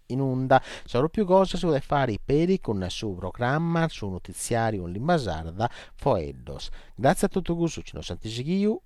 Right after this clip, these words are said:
un uso di un manno di Iva Marungiu e in buon'ora.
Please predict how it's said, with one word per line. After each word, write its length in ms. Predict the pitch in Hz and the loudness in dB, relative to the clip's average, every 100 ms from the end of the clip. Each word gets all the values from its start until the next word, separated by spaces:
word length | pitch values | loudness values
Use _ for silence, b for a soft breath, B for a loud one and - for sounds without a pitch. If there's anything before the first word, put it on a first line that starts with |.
| - | 0
un 120 | 160 | 2
uso 220 | 156 123 | 2 0
di 60 | 110 | -2
un 80 | |
manno 480 | 117 139 139 110 85 | 2 4 6 4 -2
di 160 | 69 80 | -6 -8
Iva 180 | 78 101 | -6 2
Marungiu 580 | 160 113 71 73 95 - - | 4 4 -2 -12 -12 -14 -4
e 100 | 117 | -2
in 160 | 123 | 0
buon'ora. 640 | 127 135 76 64 67 73 | 2 2 0 -10 -12 -14